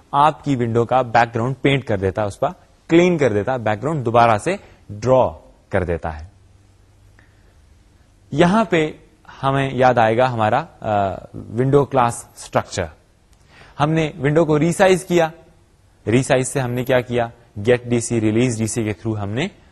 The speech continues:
وہاں پہ ٹیکسٹ پرنٹنگ کروائی۔ کیا کوئی ایسا طریقہ ہے کہ ہم ونڈو کو ریسائز کریں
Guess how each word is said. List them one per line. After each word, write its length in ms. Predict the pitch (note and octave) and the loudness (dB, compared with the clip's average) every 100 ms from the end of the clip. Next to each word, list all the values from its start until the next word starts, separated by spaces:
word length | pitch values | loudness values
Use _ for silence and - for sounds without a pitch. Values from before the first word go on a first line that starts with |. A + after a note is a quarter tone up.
| _ | _
وہاں 260 | - A2 G2 | -2 -2 -2
پہ 180 | B2+ G3+ - - _ _ | -2 -4 -4 -20 _ _
ٹیکسٹ 360 | B2+ - - - _ | 0 0 -10 -20 _
پرنٹنگ 340 | F#2+ F2 F#2 | -8 -6 -6
کروائی۔ 300 | F#2 E2 D#2+ D#2+ _ - - - - | -8 -8 -10 -12 _ -20 -20 -12 0
کیا 140 | F3 | 2
کوئی 160 | F3 F3 | 2 -2
ایسا 220 | C3+ F#3+ | -2 -2
طریقہ 300 | F3+ E3+ E3+ | 0 0 0
ہے 220 | F#3 A3 E3 - _ | 0 -2 -6 -16 _
کہ 100 | - | -4
ہم 200 | D3 D#3 B2+ - A2 | 0 0 -4 -10 -4
ونڈو 240 | C3 C#3+ E3+ | 0 2 2
کو 180 | D3+ | 2
ریسائز 480 | A#2+ C#3+ D3 G3 F#3+ | 2 0 2 2 2
کریں 300 | D#3+ A#2+ D3 | 2 0 -2